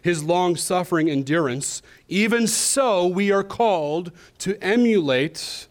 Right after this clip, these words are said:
and follow the example of Christ. So I say this first to myself,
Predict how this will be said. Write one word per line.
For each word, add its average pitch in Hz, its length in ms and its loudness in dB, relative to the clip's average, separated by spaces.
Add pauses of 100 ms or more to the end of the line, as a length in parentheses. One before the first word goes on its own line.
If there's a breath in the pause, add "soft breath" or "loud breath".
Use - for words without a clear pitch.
(440 soft breath)
and - 80 -6
follow 196 540 0
the 160 140 0
example 156 720 -2
of 135 100 -8
Christ. - 800 -4 (1600 soft breath)
So 175 160 0
I 170 80 0
say 190 240 0
this 190 320 0 (140 loud breath)
first 202 440 -2
to 196 60 -4
myself, 160 1120 -2